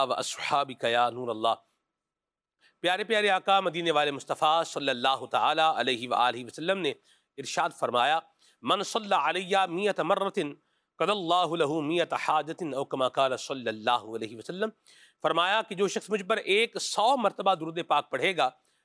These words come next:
اللہ تعالیٰ اس کی ایک سو حاجات کو پورا فرما دے گا۔ صلو علی الحبیب صلی اللہ تعالی علی محمد صلی اللہ علیہ وسلم۔ صلاۃ و سلاماً علیک یا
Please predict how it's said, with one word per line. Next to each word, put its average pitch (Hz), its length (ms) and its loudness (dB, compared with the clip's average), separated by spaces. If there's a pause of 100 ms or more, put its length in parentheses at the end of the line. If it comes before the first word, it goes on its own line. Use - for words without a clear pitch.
(140)
اللہ 180 560 0
تعالیٰ 160 500 4
اس 143 160 -14
کی 170 260 -10
ایک 180 360 0
سو 190 320 2
حاجات 131 480 2
کو 143 220 -6 (240)
پورا 185 200 2
فرما 110 360 -2
دے 107 180 -4
گا۔ 104 100 -8 (500)
صلو 190 420 -2
علی 156 80 2
الحبیب 170 540 -2
صلی 151 280 -4
اللہ 127 440 0
تعالی 147 560 2
علی 131 380 2
محمد 175 380 -4 (460)
صلی 190 320 -2
اللہ 139 200 0
علیہ 127 560 -2
وسلم۔ 180 400 -6 (380)
صلاۃ 160 420 -2
و 180 180 -6
سلاماً 143 440 -2 (100)
علیک 139 280 -4
یا 127 220 2